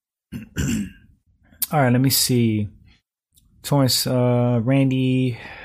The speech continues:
Torrance says, "I believe Holloway is shorter than five eleven because Yair looked a little taller in there." Maybe, bro. They be, like, inflating the, uh, U F C heights for sure.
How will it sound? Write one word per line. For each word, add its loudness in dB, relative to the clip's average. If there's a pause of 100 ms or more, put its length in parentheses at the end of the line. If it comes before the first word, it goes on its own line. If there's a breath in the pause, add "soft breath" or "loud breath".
(800 loud breath)
Torrance 2
says, 2
"I 4
believe 2
Holloway 2
is 0
shorter 2
than 2
five -2
eleven 0
because -4
Yair 2
looked -2
a -6
little 0
taller 0
in 2
there." -2
Maybe, 0
bro. 2
They 0
be, 0
like, 0
inflating 0
the, 2
uh, -2
U 0
F 0
C -6
heights -6
for -12
sure. -2